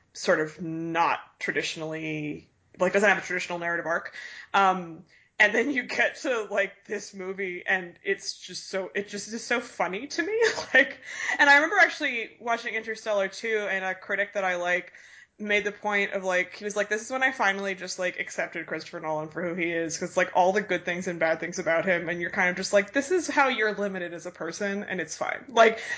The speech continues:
it's just, this is just who you are. Like, uh, okay. Like, th-, great. <laughs> Like, whatever." <laughs> Um, which I think is kind of how I view him, 'cause I,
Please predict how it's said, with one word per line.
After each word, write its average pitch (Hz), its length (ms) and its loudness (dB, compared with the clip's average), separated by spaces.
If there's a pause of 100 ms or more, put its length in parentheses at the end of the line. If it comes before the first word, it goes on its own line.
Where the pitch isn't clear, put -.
it's 311 320 2
just, 370 220 0
this 370 220 0
is 392 120 -2
just 254 180 -6
who 254 100 -6
you 262 180 -4
are. - 200 -8 (100)
Like, 220 320 4
uh, 294 120 4 (280)
okay. - 280 -2 (240)
Like, 214 280 2
th-, 170 160 -12 (320)
great. - 360 -6
<laughs> - 40 -20
Like, - 580 4 (220)
whatever." 254 640 0 (260)
<laughs> - 560 -4
Um, 254 520 4
which 285 160 0
I 302 120 6
think 403 200 -4
is 277 160 -4
kind 269 240 -2
of 262 80 -8
how 220 140 -6
I 202 140 -4
view 190 260 -10
him, 208 180 -6
'cause 202 140 -16
I, 202 180 -2